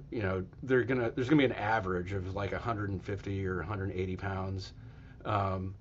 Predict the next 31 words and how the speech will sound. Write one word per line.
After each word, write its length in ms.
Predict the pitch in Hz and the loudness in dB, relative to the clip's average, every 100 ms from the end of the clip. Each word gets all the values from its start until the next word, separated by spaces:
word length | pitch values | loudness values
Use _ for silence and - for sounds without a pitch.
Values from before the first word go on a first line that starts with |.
| - - - - - - - - - - - | -16 -20 -18 -18 -18 -18 -18 -18 -18 -18 -6
but 180 | 110 110 | 0 6
that's 240 | 139 131 | 8 8
not 180 | 151 123 | 6 4
like 160 | 113 101 | 2 0
the 140 | 113 | -4
financial 600 | - 113 110 123 - 104 | -2 -2 0 -2 -2 -2
world. 320 | 98 92 92 | 0 0 -2
Like, 200 | 101 95 | -2 -2
if 120 | 110 107 | -2 0
you 80 | 104 | 0
have 260 | 101 92 98 - - - - | 0 0 -4 -12 -18 -16 -2
a 40 | 120 | 4
hundred 200 | 139 127 | 6 6
people 540 | 127 123 117 104 101 - - | 4 2 2 2 -4 -6 -6
in 120 | 123 110 | -2 0
a 60 | |
room, 500 | 104 101 98 98 98 - - - - - 110 | 0 0 0 -2 -4 -6 -16 -20 -20 -6 0
uh, 300 | 101 95 95 | 2 2 0
and 220 | 110 101 | -2 -2
you 120 | 95 90 - | -4 -6 -4
look 180 | 123 110 | -2 0
at 100 | 104 | 0
their 340 | 107 92 95 - | 2 2 0 0
average 420 | 104 101 92 90 | 0 0 -2 -2
wealth, 540 | 107 117 98 95 - - | 2 4 2 -2 -6 -6
and 100 | 110 | -4
then 240 | 104 98 90 120 | -2 -2 -4 0
Bill 180 | 131 107 | 2 4
Gates 340 | 117 113 - | 4 2 0
walks 300 | 110 92 - | 0 0 -2
in, 300 | 92 92 | -4 -4